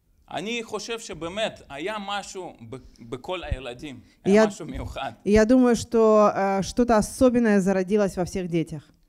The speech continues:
Speaker 1: והאמת, כמעט כולם, אפשר להגיד כולם, הם באמת שמרו על האמונה שלהם.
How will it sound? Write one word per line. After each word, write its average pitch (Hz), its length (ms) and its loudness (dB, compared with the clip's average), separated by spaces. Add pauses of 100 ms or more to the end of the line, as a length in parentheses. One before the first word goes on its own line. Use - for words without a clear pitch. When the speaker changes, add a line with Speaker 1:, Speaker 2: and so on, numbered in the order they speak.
(200)
Speaker 1:
והאמת, 156 1800 -10 (440)
כמעט 180 340 -6
כולם, 175 520 -6
אפשר 147 180 -12
להגיד 143 320 -14
כולם, 170 440 -12
הם 139 100 -14
באמת 170 540 -16
שמרו 147 460 -10
על 180 80 -8
האמונה 160 380 -14
שלהם. 98 360 -18